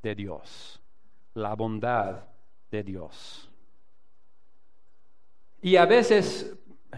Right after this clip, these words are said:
tenemos una corrupción de esta idea de la bondad de Dios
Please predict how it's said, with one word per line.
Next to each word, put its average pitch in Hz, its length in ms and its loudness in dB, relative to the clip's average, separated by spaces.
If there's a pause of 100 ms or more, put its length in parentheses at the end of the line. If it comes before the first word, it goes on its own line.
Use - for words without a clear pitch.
(260)
tenemos 175 400 6
una 190 220 6
corrupción 165 1040 8
de 127 140 8
esta 131 280 4
idea 110 300 4
de 117 80 2
la 113 100 6
bondad 113 360 2
de 120 120 0
Dios 98 540 -6